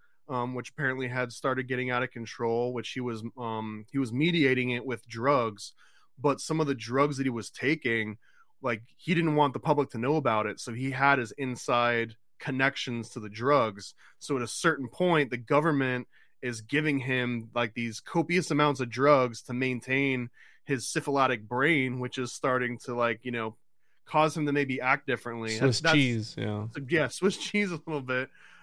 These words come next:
Speaker 1: Um, but some of that, some of the drugs they were giving him and the way they were analyzing how the syphilis was affecting his behavior and, um, th-, the whole concept of Marilyn Monroe and, like, the sex kitten, like, the M K Ultra beta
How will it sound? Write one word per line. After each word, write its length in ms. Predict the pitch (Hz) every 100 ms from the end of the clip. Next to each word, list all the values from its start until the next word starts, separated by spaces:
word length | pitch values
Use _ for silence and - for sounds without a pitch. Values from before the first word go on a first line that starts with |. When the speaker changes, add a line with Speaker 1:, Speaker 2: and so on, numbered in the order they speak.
| -
Speaker 1:
Um, 280 | 147 135 123
but 200 | 180 147
some 360 | - - 196 196
of 260 | 170 139 120 120
that, 340 | 143 156 131
some 140 | - 180
of 60 |
the 80 | 156
drugs 360 | 123 131 160 151
they 100 | 175
were 100 | 147
giving 320 | 139 147 139
him 340 | 135 139 139 131
and 340 | 131 123 120
the 80 | 123
way 180 | 127 135
they 80 | 143
were 240 | 131 120 -
analyzing 840 | 135 139 135 127 127 120 123 120 - - _
how 160 | 139 127
the 80 |
syphilis 480 | 113 147 139 143 123
was 140 | 127 110
affecting 480 | - 131 131 127
his 160 | 117 107
behavior 760 | 107 104 135 131 127 120 113 - - - -
and, 440 | 156 156 151 139
um, 480 | 143 131 120 117 117
th-, 120 | - -
the 140 | 135 127
whole 200 | 160 156
concept 460 | 165 143 143 139
of 100 | 120
Marilyn 360 | 117 131 127 120
Monroe 360 | 117 120 123 120
and, 80 |
like, 140 | 113 -
the 80 | 101
sex 400 | - 135 - -
kitten, 500 | - 110 110 104 101 - _
like, 140 | 127
the 120 | - 143
M 160 | 139
K 200 | 123 139
Ultra 340 | 139 135 139 123
beta 640 | 120 131 127 123 120 117